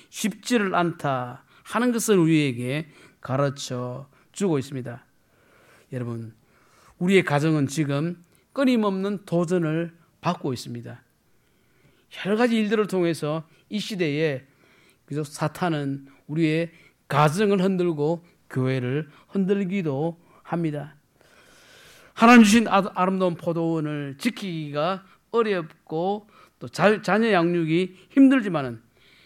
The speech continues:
힘들다 하는 이것으로 끝이 나면 안 되고, 여러분, 이것이 어렵다고 하면 우리는 더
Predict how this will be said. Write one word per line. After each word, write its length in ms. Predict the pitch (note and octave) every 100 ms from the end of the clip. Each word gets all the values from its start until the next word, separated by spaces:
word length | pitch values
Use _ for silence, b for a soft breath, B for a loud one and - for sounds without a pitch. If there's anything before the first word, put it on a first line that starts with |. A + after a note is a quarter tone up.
| b b b b
힘들다 480 | - C#4+ C#4+ C#4+ A3+
하는 320 | A3 G3+ F3 _
이것으로 680 | B3 C4+ C4+ A3 G#3+ A#3 A#3+ b b _
끝이 600 | C#4+ - - B3+ B3+ B3+ _
나면 320 | E3+ C4 B3
안 140 | D#3+
되고, 360 | C3+ C3 B2 A#2+ _ b b b
여러분, 380 | C3 B2 A#2 A#2 - b b b
이것이 280 | - E3+ F3
어렵다고 480 | - F#3+ E3 - C3+
하면 200 | C#3 C3+
우리는 380 | C3 E3+ G3+ G3
더 320 | D#3 E3+ F#3+